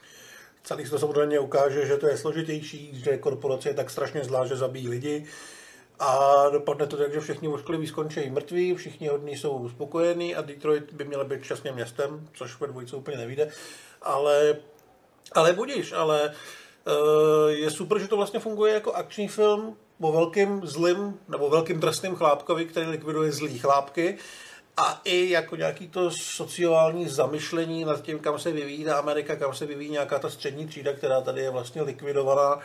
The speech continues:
tou zlou korporací, pro kterou pracuje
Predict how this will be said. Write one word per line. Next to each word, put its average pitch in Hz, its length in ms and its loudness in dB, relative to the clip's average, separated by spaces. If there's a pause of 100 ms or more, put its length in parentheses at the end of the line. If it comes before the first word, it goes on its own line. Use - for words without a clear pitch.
(440)
tou 160 160 0
zlou 151 320 6
korporací, 156 640 2
pro 151 160 -8
kterou 156 280 -4
pracuje 147 500 0